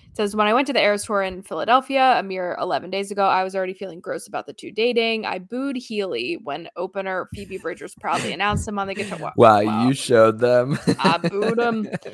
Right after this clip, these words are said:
Speaker 1: A Swiftie in front of me had the nerve to look back at me like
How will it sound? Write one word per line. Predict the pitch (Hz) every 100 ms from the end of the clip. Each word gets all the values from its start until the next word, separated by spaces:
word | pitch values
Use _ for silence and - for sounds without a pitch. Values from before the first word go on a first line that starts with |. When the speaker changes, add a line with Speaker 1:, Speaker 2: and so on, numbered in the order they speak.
| - - -
Speaker 1:
A |
Swiftie | - 262 269 277
in | 233
front | 214 196
of | 202
me | 196
had | 190
the | 185
nerve | 180 180 -
to | 196
look | - -
back | 208 208
at | 208
me | 202 202
like | 185 156